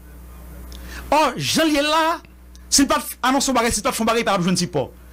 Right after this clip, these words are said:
Eh bien, il fait des bagailles. Hein ? L'annonce caravane. Mais à travers caravane, non, pas faire développement. D'ailleurs, m'attendais ça, mon dit là, dans la Tibonite, c'est peut-être fait mal.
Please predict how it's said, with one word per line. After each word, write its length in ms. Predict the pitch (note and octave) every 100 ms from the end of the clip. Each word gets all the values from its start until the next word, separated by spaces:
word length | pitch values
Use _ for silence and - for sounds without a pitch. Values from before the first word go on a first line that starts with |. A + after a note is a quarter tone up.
| -
Eh 40 | -
bien, 100 | F3
il 40 |
fait 220 | - E3
des 100 | B2
bagailles. 380 | F3 C#3+ C3 A2+ - - -
Hein ? 200 | D4 D#4+ F4 - -
L'annonce 300 | - F3+ G3 A#3+
caravane. 500 | G3 F3 D#3+ D3 A2+ - - - - - - - - - -
Mais 200 | D3+ D#3+
à 120 | D#3
travers 200 | D#3 F3
caravane, 240 | D3 B2 F3
non, 80 |
pas 180 | D3+ A#2
faire 100 | A2+
développement. 520 | A2+ B2 C#3 G#3+ C3+ - - -
D'ailleurs, 240 | C#3+ E3+
m'attendais 460 | E3+ D3+ - E3+ D#3
ça, 140 | D#3
mon 220 | D3 C#3
dit 140 | C3+ B2+
là, 120 | C3+
dans 80 | C3
la 120 | C3+
Tibonite, 480 | C3 C3 F3 C#4+ - - -
c'est 160 | - A#2
peut-être 180 | C3 -
fait 80 |
mal. 280 | F#3+ C4+ C#3